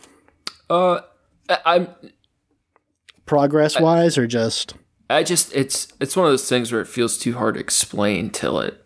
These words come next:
Speaker 1: till I
Speaker 2: till
Speaker 1: can
Speaker 2: it's done.
Speaker 1: Yeah, yeah, that's the only reason. But,
Speaker 2: Yeah.
Speaker 1: um, dude, if I had, if I was rich, I, and I had most of my body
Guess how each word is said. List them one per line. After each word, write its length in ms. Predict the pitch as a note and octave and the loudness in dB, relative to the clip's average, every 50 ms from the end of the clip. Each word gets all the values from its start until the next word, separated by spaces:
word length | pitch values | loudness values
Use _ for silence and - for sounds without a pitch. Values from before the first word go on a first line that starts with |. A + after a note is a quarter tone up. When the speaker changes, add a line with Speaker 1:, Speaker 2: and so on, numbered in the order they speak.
| _ - - _ - | _ -20 -18 _ -6
Speaker 1:
till 140 | - A2+ | -4 0
I 20 | F2+ | 2
Speaker 2:
till 80 | C3 A#2 | 2 2
Speaker 1:
can 60 | A2+ | 2
Speaker 2:
it's 140 | A2 A2 A#2+ | 0 -2 -2
done. 420 | A#2 A#2 A2 A2 A#2 A#2+ B2+ B2+ - _ _ | -2 -2 0 0 0 -2 -2 -4 -6 _ _
Speaker 1:
Yeah, 300 | B2+ A#2+ G2+ - - - | -2 0 0 0 0 -4
yeah, 100 | - - - C3 | -6 -2 0 2
that's 220 | C3 - - - | 2 2 0 -4
the 120 | - F#2+ | -6 -6
only 200 | - - B1 A#1 | -8 -8 -10 -10
reason. 420 | - - - E2 - - - - - _ _ _ - - | -12 -12 -14 -14 -12 -12 -12 -14 -14 _ _ _ -12 -4
But, 220 | - C3 A#2+ G#2+ F#2+ | 0 2 2 2 0
Speaker 2:
Yeah. 380 | A2 A2+ A#2+ A#2 A2 G#2 F2+ | 0 2 2 2 2 0 -2
Speaker 1:
um, 180 | C#2+ - - - - _ _ _ _ _ _ _ _ _ _ _ _ _ _ _ _ _ _ _ _ _ _ _ _ _ _ _ _ _ - | -4 -6 -10 -14 -20 _ _ _ _ _ _ _ _ _ _ _ _ _ _ _ _ _ _ _ _ _ _ _ _ _ _ _ _ _ -6
dude, 240 | D3+ C#3+ C#3 - - | -4 -2 -2 -4 -2
if 200 | - C#3 C#3 - - | -2 -2 -2 -2 -4
I 260 | - C#3 D#3+ F#3+ G#3 | -4 0 0 0 0
had, 500 | G3+ F#3+ D#3 C3 B2+ C3 C3 C3 - - | 0 -2 -2 0 2 2 2 2 0 -4
if 120 | - - - | -6 -4 -2
I 120 | F#3 A3 | 0 2
was 320 | A3 E3 - - - - - | 2 2 0 -4 -8 -10 -6
rich, 540 | B2 B2 B2+ B2+ - - - - - - - _ _ _ _ _ _ _ _ _ _ _ _ _ _ _ _ _ _ _ _ _ _ _ _ _ _ _ _ _ _ _ _ _ _ _ _ _ _ _ _ _ _ _ _ _ | -4 -4 -4 -4 -6 -10 -12 -12 -12 -14 -18 _ _ _ _ _ _ _ _ _ _ _ _ _ _ _ _ _ _ _ _ _ _ _ _ _ _ _ _ _ _ _ _ _ _ _ _ _ _ _ _ _ _ _ _ _
I, 400 | - A#2 A#2+ C3 D3 D3+ E3 - - _ _ _ _ _ _ _ - | 0 2 4 4 4 2 2 0 -4 _ _ _ _ _ _ _ -2
and 220 | C3+ C3 B2+ B2 | -2 0 0 -2
I 540 | - - B2 B2 B2+ B2 A#2+ B2 A2+ - - - | -2 0 0 2 2 2 0 0 -2 -4 -8 -12
had 320 | A#2 B2+ B2 B2 B2 - - | -6 -2 0 0 0 -2 -4
most 280 | A2 A#2 A#2+ A#2 - - | -6 -4 -4 -4 -4 -4
of 40 | A#2+ | -4
my 120 | A#2 A2 | -4 -4
body 640 | G#2 - G#2 F#2+ E2+ F#2 D#2+ D#2+ C#2 G#2 - - | -4 -4 -4 -4 -4 -4 -6 -8 -10 -12 -14 -18